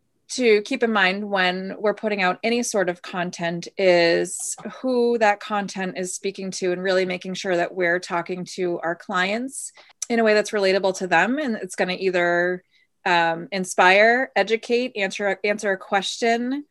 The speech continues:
These are all the things I think we need to be incorporating into the reels. Is,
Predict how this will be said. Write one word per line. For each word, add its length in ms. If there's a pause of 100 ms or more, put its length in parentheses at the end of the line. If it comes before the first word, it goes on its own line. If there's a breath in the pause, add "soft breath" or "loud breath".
These 260
are 60
all 140
the 80
things 260
I 80
think 220
we 80
need 140
to 40
be 100
incorporating 600
into 200
the 120
reels. 680
Is, 300